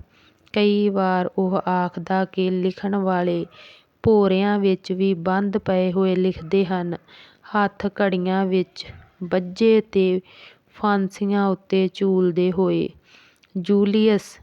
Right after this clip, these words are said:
ਫਿਊਚਿਕ ਨੇ ਆਪਣੀ ਪੁਸਤਕ ਫਾਂਸੀ ਦੀ ਕਾਲ ਕੋਠੜੀ ਵਿੱਚ ਮਾਰਾਂ ਖਾ ਖਾ ਲਿਖੀ ਹੈ। ਉੱਤੋਂ ਪੁਲਿਸ ਕੁੱਟਦੀ ਤੇ ਤਸੀਹੇ ਦੇ ਰਹੀ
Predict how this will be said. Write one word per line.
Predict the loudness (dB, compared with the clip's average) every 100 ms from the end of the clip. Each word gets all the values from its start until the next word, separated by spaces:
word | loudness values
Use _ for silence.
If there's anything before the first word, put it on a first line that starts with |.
| -20 _ _
ਫਿਊਚਿਕ | 0 2 2 0 -4 -2
ਨੇ | 0 0 2
ਆਪਣੀ | 0 -2 -2 -2 -2
ਪੁਸਤਕ | 0 -2 -2 -4 -4 -4 -10 -12 -20 _ _ -6
ਫਾਂਸੀ | -2 0 -2 -4 -2 0
ਦੀ | 0 0 -2
ਕਾਲ | -2 -2 0 0
ਕੋਠੜੀ | -2 -2 0 0 2 2 2
ਵਿੱਚ | 2 -2 -6 -20 -20 _ _
ਮਾਰਾਂ | -4 -2 0 0 0 0 -2
ਖਾ | -4 -2 -2 -2
ਖਾ | -2 -2
ਲਿਖੀ | -2 -4 -4 -4
ਹੈ। | -2 -4 -4 -8 -20 -20 -20 -8 0
ਉੱਤੋਂ | 0 0 2 4
ਪੁਲਿਸ | 4 4 4 2 0
ਕੁੱਟਦੀ | 0 0 2 0 2 2
ਤੇ | 2 2
ਤਸੀਹੇ | 2 -4 0 2 4 4
ਦੇ | 4 4 4 4
ਰਹੀ | 4 2